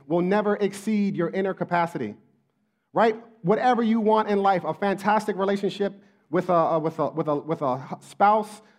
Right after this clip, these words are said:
uh, to grow in your walk with God, no matter what, eventually you're always gonna give them what's on the inside of you. And then if you want to have great relationships, and if you wanna be,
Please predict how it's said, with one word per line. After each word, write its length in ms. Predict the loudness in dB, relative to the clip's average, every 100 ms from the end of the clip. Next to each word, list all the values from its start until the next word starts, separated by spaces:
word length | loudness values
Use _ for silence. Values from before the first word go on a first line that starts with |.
| 0
uh, 240 | 2 2
to 160 | -2 -4
grow 240 | 0 0
in 60 | 2
your 100 | 0
walk 180 | 0 0
with 160 | -2
God, 380 | 2 4 2 0 -8 -20 _ _
no 160 | 0 2
matter 280 | 4 4 2
what, 320 | 2 0 0
eventually 520 | -2 0 -2 -2 -2
you're 240 | 0 0 0
always 320 | 0 0 0
gonna 180 | -2 -2
give 240 | -2 -2
them 140 | -2 -4
what's 180 | -4
on 80 | -4
the 100 | -4 -2
inside 600 | -4 -2 0 0 -2 -8 -16 _ _ -12
of 120 | -6
you. 240 | -6 -6 -10 _ _ _ _ _ _
And 120 | 0
then 60 | 2
if 100 | 2
you 140 | 2
want 220 | 2 0 0
to 100 | 2
have 360 | 4 2 2
great 140 | -2 -2
relationships, 600 | -2 -2 -2 -4 -6 -4
and 60 |
if 60 | -2
you 80 | 0
wanna 200 | 0 0
be, 340 | 0 0 -2